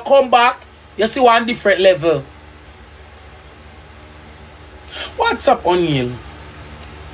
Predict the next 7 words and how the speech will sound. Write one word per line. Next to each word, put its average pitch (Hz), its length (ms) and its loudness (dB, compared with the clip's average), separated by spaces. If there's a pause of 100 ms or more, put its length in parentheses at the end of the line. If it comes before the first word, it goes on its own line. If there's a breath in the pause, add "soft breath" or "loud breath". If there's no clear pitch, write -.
(3250)
You 190 60 2
understand? 262 880 2 (1500)
So 277 120 -2
you 294 180 4
got 294 180 2
up, 262 120 2
um, 330 680 4